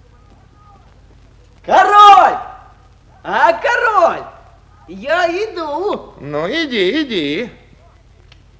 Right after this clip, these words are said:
Speaker 1: О, держи.
Speaker 2: Что? Собрал? Все до единой?
Speaker 1: Все.
Speaker 2: Сейчас посчитаю.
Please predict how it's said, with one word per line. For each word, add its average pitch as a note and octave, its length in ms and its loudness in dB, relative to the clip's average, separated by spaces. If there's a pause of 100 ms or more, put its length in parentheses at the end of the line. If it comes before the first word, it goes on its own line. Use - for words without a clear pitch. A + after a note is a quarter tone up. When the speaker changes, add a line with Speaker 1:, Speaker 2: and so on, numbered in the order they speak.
(500)
Speaker 1:
О, D#4 260 6 (920)
держи. C#4+ 520 -6 (960)
Speaker 2:
Что? A2+ 300 -10 (3750)
Собрал? D3+ 520 -6 (880)
Все F#3+ 260 4
до A3 100 4
единой? G#3 540 -2 (440)
Speaker 1:
Все. - 360 -4 (1300)
Speaker 2:
Сейчас C3+ 300 -12
посчитаю. B2+ 840 -4